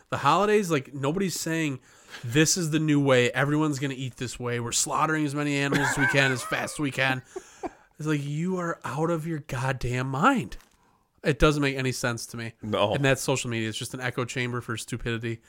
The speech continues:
Speaker 1: Left, right, center, doesn't matter. It's just people think their opinion matters.
Speaker 2: I'm, like,
Speaker 1: Oh.
Speaker 2: that close to deactivating <laughs> my Facebook again because I
Speaker 1: Do it.
Speaker 2: can't handle it.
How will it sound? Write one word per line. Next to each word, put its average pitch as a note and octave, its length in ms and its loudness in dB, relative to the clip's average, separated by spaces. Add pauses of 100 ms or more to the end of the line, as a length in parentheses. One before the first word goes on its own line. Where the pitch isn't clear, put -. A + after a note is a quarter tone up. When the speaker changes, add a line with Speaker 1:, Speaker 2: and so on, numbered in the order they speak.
(240)
Speaker 1:
Left, B2+ 280 2
right, A#2 260 2
center, A2+ 260 -4
doesn't A#2 280 -4
matter. A2 300 -4
It's A2+ 100 -6
just - 140 -12
people A#2+ 240 -8
think A#2 220 -10
their A#2+ 100 -6
opinion A#2 360 -6
matters. A2+ 380 -6 (920)
Speaker 2:
I'm, C#3 320 0
like, C3 220 6
Speaker 1:
Oh. - 440 -2
Speaker 2:
that A2+ 260 6
close - 420 2
to A#2 120 -4
deactivating G#2+ 680 2
<laughs> - 20 -2
my C#3+ 120 4
Facebook - 840 2
again D3+ 460 0
because - 580 -8 (720)
I - 100 4
Speaker 1:
Do C3+ 60 4
it. A#2+ 60 2
Speaker 2:
can't C#3 220 4
handle B2+ 360 4
it. A2 100 0